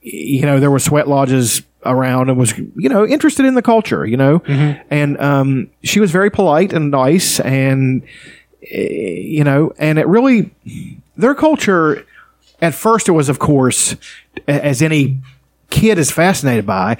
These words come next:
Speaker 1: because it's got a lot of imagery with the animals and all that stuff, and, you know, and warrior as-, associations, all that stuff. That's going to be interesting.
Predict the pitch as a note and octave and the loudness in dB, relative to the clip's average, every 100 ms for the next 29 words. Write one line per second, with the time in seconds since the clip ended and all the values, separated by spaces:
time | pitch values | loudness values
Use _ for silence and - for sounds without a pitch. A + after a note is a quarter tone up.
0 | - - - G#3 A#3+ A3 A#3 G3+ F#3 F3+ | -8 -8 -2 0 0 0 0 2 2 0
1 | F3+ E3 C3+ B2+ B2+ C3 C#3+ C3+ C#3+ C#3 | 0 0 0 2 2 2 0 -2 -2 0
2 | C3+ C#3 C#3 B2+ B2+ B2+ - - A#2+ A#2+ | 2 2 2 0 -2 -2 -4 0 0 0
3 | C3 B2 A#2+ - - C3+ C3 B2+ B2+ B2+ | 0 -2 -4 -10 -8 -2 0 2 2 2
4 | C#3 C#3 C#3 - - B2 D3 B2+ C3+ A#2+ | 2 2 2 0 -2 0 2 2 0 0
5 | B2 C#3+ C3+ A3 A3 - A#3 C#4 G#3 G3 | 0 0 0 0 0 0 0 2 2 2
6 | E3+ C3 - - | 0 -4 -4 -8